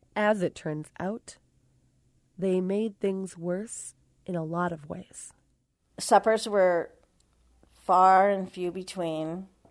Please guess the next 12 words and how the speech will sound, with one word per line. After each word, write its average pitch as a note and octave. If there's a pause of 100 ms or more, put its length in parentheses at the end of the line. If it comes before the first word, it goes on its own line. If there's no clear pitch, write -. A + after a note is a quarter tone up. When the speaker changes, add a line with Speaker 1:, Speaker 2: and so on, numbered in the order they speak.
(500)
Speaker 2:
I F#3+
learned F#3
to -
eat F3 (760)
bread F#3+
and F3
put -
butter F3+
and E3
sugar F3+
on F#3
it, G3+